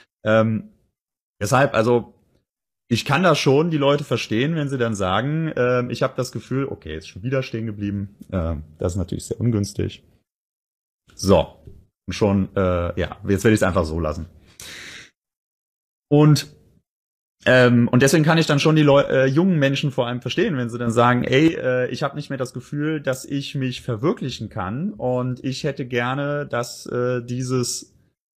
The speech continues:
äh, System, wo ich, äh, im Unternehmen, äh,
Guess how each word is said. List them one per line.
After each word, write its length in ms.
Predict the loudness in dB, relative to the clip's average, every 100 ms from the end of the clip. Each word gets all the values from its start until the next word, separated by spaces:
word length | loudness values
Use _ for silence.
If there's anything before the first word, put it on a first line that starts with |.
| _ _
äh, 320 | 2 4 4
System, 520 | 2 0 2 2 4 2
wo 120 | 0
ich, 300 | -2 -4 -6
äh, 180 | -8 -14 -10 2
im 200 | 4 6
Unternehmen, 920 | 4 4 2 4 2 2 2 0 -2
äh, 480 | -2 2 4 4